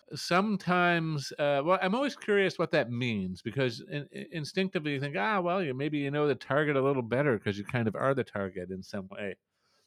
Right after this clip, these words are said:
Um, but I, I don't wanna put words in your mouth. Ta-, I guess talk to me about that. What's the, uh, what's the dynamic, uh, that's at play being a manufacturer that sells to another manufacturer, and to what extent do you,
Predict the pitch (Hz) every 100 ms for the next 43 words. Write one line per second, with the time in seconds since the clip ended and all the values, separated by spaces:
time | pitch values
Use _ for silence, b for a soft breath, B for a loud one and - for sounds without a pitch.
0 | _ 143 147 151 151 151 123 _ _ _
1 | _ _ - b b _ - 208 202 -
2 | 185 190 190 196 190 185 247 214 170 -
3 | 160 151 143 110 104 101 - 202 - 196
4 | 226 - 233 226 156 131 104 92 87 95
5 | 92 156 190 - 220 196 180 - B B
6 | B B B - 170 180 208 233 190 180
7 | 147 135 143 139 - - 139 127 120 120
8 | 120 101 - - 147 151 156 135 127 127
9 | 120 120 117 - 123 120 127 117 98 -
10 | 131 - 131 120 117 117 117 117 - 117
11 | 120 127 120 117 110 101 B B - 190
12 | 226 226 - - 185 175 151 139 135 131
13 | 127